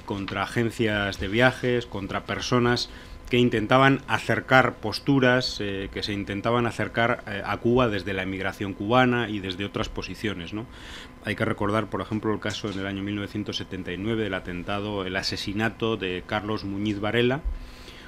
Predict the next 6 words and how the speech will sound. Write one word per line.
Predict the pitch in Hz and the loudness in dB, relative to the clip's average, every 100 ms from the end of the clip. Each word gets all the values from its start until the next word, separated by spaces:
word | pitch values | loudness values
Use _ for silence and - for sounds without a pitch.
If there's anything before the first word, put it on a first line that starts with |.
| - 117 | -10 -2
un | 110 110 110 104 104 101 101 98 - | 0 2 2 0 0 -2 -4 -6 -2
cubano | 104 110 113 117 | 2 4 4 4
emigrado | 101 101 101 120 127 120 110 - | 2 2 4 8 10 8 2 -2
a | 101 | -6
Puerto | 104 104 - 101 | -2 -2 0 2
Rico | 123 131 143 160 | 4 4 2 0